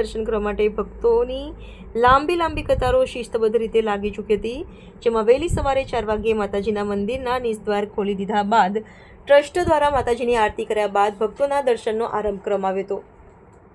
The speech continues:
જેને લઈને આજે ચૈત્ર નવરાત્રિના પ્રથમ દિવસે એટલે કે રવિવારે વહેલી પરોઢે ચાર વાગ્યાથી લઈને બપોરે બે વાગ્યા સુધીમાં તો એક લાખ ઉપરાંત માઈ ભક્તોએ માતાજીના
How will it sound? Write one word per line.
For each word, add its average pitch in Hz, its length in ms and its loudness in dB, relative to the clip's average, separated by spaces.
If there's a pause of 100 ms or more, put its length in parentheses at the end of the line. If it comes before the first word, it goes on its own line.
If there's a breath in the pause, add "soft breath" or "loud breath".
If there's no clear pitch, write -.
(840 loud breath)
જેને 330 220 4
લઈને 370 180 2
આજે 339 340 4
ચૈત્ર 311 280 -4
નવરાત્રિના 285 520 2
પ્રથમ 269 320 -2
દિવસે 254 240 -10
એટલે 247 240 4
કે 254 120 2
રવિવારે 233 520 2
વહેલી 226 240 2
પરોઢે 254 400 2
ચાર 254 240 4
વાગ્યાથી 302 380 -4
લઈને 247 260 2
બપોરે 226 480 4
બે 220 140 6
વાગ્યા 208 280 -2
સુધીમાં 262 440 -4
તો 247 100 2 (600 loud breath)
એક 339 180 -2
લાખ 302 240 2
ઉપરાંત 262 340 0 (120)
માઈ 220 180 2
ભક્તોએ 285 320 -2 (100)
માતાજીના 254 800 -2